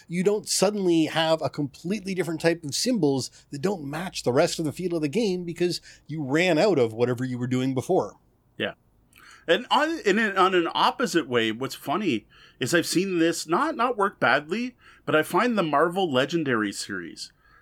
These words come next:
Speaker 2: they came up with symbols for the one game, but then when you're playing some of the other games, they seem odd. You're like, "What the heck is this fist supposed to mean?" Well, well, that's just the symbol they've used in all their sets as an, as an example of it.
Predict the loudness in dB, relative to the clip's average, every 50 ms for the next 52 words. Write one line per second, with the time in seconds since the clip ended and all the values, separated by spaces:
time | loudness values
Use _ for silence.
0 | _ _ 0 0 0 2 2 0 2 2 2 0 0 0 0 -2 0 0 0 0
1 | 0 0 0 -2 -2 -2 -2 -2 -2 -2 0 2 2 2 2 2 0 0 -2 -2
2 | -4 -6 -10 -12 _ _ -20 -14 _ -4 0 4 4 4 4 2 2 2 0 0
3 | 2 2 2 2 2 2 0 0 0 0 0 0 2 2 2 2 2 0 0 0
4 | 0 -2 -2 0 0 -2 -2 0 0 2 2 0 0 -4 -12 _ _ _ _ _
5 | _ 0 2 4 4 2 2 0 -2 0 0 -2 -2 0 -2 -2 -2 -2 -6 -4
6 | -2 -4 -4 -4 -4 -2 -2 -2 -2 -2 -6 -10 -6 -2 0 0 0 0 -2 -2
7 | -2 0 0 0 -2 -2 -4 -4 -2 0 2 2 2 2 0 -2 -6 -6 -4 -4
8 | -2 -2 -2 0 0 0 2 2 2 2 0 -2 -4 -4 -2 -2 -2 -2 -2 -4
9 | -4 -6 -6 -4 -4 -4 -4 -4 -4 -4 -4 -4 -2 -4 -2 0 0 0 0 0
10 | -2 -4 -4 -6 -6 -6 -6 -6 -6 -8 -8 -8 -10 -12